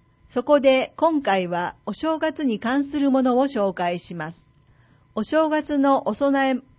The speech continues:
物として欠かせないのが鏡餅です。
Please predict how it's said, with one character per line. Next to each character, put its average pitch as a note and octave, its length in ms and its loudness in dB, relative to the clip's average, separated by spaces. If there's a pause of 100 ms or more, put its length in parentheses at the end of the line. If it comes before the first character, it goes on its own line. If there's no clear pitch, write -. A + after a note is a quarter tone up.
(260)
物 B3+ 260 0
と B3 140 -2
し - 140 -12
て A3 140 -2
欠 G#3+ 180 -8
か C4 120 -6
せ C4+ 140 0
な C4 140 -2
い A#3 80 -2
の F3+ 140 -4
が E3 300 -6
鏡 B3+ 400 0
餅 G3+ 260 -6
で E3 140 -10
す。 - 180 -20